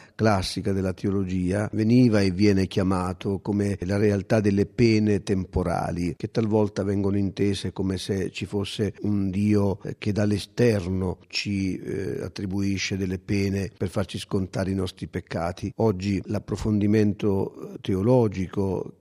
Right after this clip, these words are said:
che è stato anche ripreso dal Magistero, ad esempio dal Catechismo della Chiesa Cattolica, ci aiuta a capire che la pena del peccato è frutto del peccato stesso.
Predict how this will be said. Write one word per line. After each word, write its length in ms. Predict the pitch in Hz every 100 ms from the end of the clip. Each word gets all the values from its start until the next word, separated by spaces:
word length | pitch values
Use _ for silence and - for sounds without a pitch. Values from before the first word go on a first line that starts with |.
| -
che 320 | 127 107 -
è 40 |
stato 320 | - 98 92 92
anche 240 | 92 101
ripreso 400 | 90 - 92 95
dal 120 | 90
Magistero, 600 | 85 82 82 - 135 127
ad 80 | 85
esempio 340 | 87 101 90 -
dal 140 | 92
Catechismo 480 | 104 92 107 95 95
della 180 | 90 90
Chiesa 300 | - 98 90
Cattolica, 720 | 95 - 92 87 92 87 104
ci 100 | -
aiuta 200 | 117 127
a 40 | 123
capire 520 | - 110 117 107 98
che 340 | - 110 101 -
la 160 | 104
pena 280 | 104 131 120
del 180 | 104 95
peccato 840 | - 98 - 80 87 - 87 101 -
è 140 | - 110
frutto 400 | - 151 - 104
del 160 | 98
peccato 380 | - 87 95 101
stesso. 540 | 101 - - - -